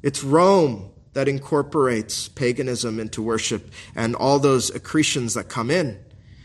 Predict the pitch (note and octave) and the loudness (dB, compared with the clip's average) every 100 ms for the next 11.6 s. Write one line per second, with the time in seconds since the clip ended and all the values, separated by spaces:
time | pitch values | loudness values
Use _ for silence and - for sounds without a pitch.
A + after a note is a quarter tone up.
0 | - B2 C3 E3 D3 C#3+ D#3 G3 F#3 C3+ | -14 -4 0 2 2 2 4 6 6 4
1 | - B2+ - B2+ A#2+ B2 D#3 C#3+ B2+ A#2 | 2 -2 -4 -6 -6 -6 -6 -4 -4 -4
2 | C#3+ A#2+ A2+ B2+ A#2 G#2 A3+ C3+ - - | -4 -4 -4 -2 -4 4 4 4 -4 -20
3 | - B2+ C3 A#2+ A#2 F3 G#3 E3+ A#2+ B2 | -12 0 2 2 -2 0 0 0 -2 -4
4 | A2 B2+ C3+ D#3 A2 A#2+ A#2+ A2 G#2+ G#2 | -4 0 2 4 2 0 -2 0 -4 -4
5 | G2+ A2 - F3+ G3+ G#2+ - - - - | -6 -6 -2 2 2 0 -6 -20 -20 -2
6 | C3+ B2+ A2+ - - - - C3 - - | 2 2 0 -14 -20 -20 -20 -18 -18 -20
7 | - - G#3+ B3+ A#3+ - A#3 D#3 - - | -14 2 4 4 2 2 4 4 4 0
8 | C#3 F3+ D#3 - - A3 A#3 G#3 G3+ F#3 | 0 2 2 -2 -2 0 2 4 4 4
9 | F#3+ G3+ F#3 F3+ D3 F2 - - - F3+ | 2 2 0 0 0 -4 -14 -20 -8 -2
10 | D#3 A3 E3 F#3+ G3 G#3+ A3 G3 - - | 2 2 6 4 6 2 2 0 0 4
11 | A3 B3 G#3+ D#3+ C#3 | 6 6 4 4 2